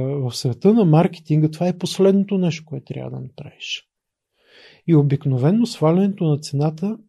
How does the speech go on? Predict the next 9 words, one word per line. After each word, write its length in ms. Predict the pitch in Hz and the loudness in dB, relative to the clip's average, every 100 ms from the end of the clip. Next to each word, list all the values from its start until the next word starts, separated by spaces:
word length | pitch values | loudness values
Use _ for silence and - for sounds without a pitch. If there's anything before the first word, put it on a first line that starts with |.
| _ | _
в 280 | 143 127 131 | -6 -4 -6
света 400 | - 131 - 185 | -6 -8 -2 -2
на 80 | 196 | 0
маркетинга, 800 | 151 151 - - 175 175 208 208 _ | 0 -2 -6 -6 -4 0 0 -2 _
а, 180 | - 151 | -6 -6
изразява 920 | 160 151 139 139 135 131 160 175 196 202 - - _ - - _ _ _ | -4 -4 -2 -4 -2 0 2 2 0 -4 -14 -20 _ -20 -20 _ _ _
импотентност, 1160 | - 151 151 156 170 156 - 139 - - - - _ _ | 4 4 4 2 4 4 -2 -12 -10 -12 -12 -18 _ _
неспособност 1120 | 156 143 - 156 - 180 208 233 247 - - - _ _ _ _ | 2 2 0 -6 0 6 6 6 2 0 -8 -12 _ _ _ _
да 600 | 151 135 156 156 147 147 | -6 4 8 8 6 0